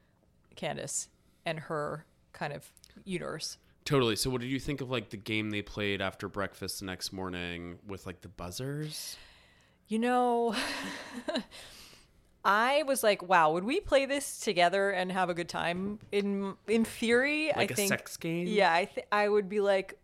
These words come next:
Speaker 1: "I don't know." I think it's good for T V. Obviously, it was engineered for T V.
Speaker 2: Mm-hmm.
Speaker 1: But in the same time, I was like, "You guys are full of shit,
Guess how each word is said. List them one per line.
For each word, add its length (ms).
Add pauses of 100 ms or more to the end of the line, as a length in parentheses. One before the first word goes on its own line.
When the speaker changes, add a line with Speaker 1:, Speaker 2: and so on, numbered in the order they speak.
(160)
Speaker 1:
"I 520
don't 260
know." 420
I 100
think 160
it's 120
good 220
for 120
T 200
V. 180
Obviously, 380
it 20
was 120
engineered 500
for 100
T 240
V. 260
Speaker 2:
Mm-hmm. 380
Speaker 1:
But 140
in 80
the 80
same 200
time, 200
I 80
was 200
like, 300
"You 140
guys 260
are 140
full 240
of 100
shit, 340